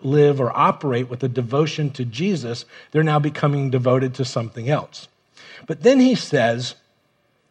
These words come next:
in verse three, he says, "But I'm afraid that as the serpent deceived Eve." And he, he gives a,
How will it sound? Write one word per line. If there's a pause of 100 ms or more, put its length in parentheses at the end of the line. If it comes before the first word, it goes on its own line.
in
verse
three,
he
says,
"But
I'm
afraid
that
as
the
serpent
deceived
Eve." (580)
And
he,
he
gives
a,